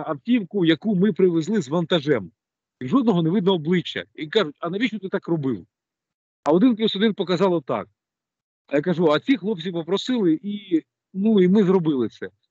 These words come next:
Потім ми багато ще їздили, і нам казали, що от там були журналісти, показали якесь е, якесь місце, там нас розбомбили, тому ми дуже ретельно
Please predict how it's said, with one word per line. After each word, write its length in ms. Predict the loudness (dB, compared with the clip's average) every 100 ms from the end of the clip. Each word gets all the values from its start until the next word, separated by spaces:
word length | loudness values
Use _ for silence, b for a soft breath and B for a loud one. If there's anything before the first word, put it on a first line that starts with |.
| -4
Потім 260 | 0 4 4
ми 80 |
багато 460 | 4 0 0 -2 -2
ще 180 | -4 -4
їздили, 560 | 2 2 2 0 0
і 40 | 0
нам 180 | -2 -4
казали, 500 | -4 0 2 2 -2
що 220 | -2 0
от 260 | 2 0 -2
там 140 | -4
були 200 | 0 0
журналісти, 640 | 0 -2 0 0 0 -2 -6
показали 600 | -4 -4 0 0 2 0
якесь 360 | 0 -4 -6 b b b _ -10
е, 360 | -4 -2 0 0
якесь 300 | 0 -4 0
місце, 480 | 2 4 2 0 0
там 160 | 0
нас 180 | -2 -2
розбомбили, 520 | -4 -2 -2 2 0
тому 220 | 0 -2
ми 140 | 2 2
дуже 320 | 0 0 2
ретельно 560 | 0 0 -2 -2 -6